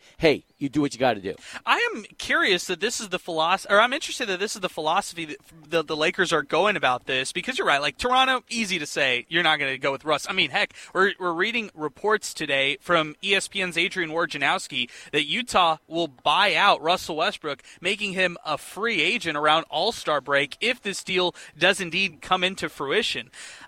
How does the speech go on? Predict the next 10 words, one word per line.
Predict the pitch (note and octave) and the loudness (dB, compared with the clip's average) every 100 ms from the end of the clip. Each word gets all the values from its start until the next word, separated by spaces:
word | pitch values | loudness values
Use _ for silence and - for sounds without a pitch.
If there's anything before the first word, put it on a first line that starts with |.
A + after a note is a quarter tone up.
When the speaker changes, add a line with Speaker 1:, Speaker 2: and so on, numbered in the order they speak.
| - | 0
Speaker 2:
I'm | D#4+ A#4+ | 0 0
curious | - G#4+ G#4 - | -2 2 2 2
as | D4 - | -2 0
to | A#3+ | -2
why | F3 G#3 | 0 0
the | F4 G#3+ | 0 0
Lakers | A#3+ C#4+ A3 | -2 0 0
want | G#3+ A#3+ | 2 0
a | D3 | 0
guard | - C#3 C4+ B3 - | -6 -2 2 0 -2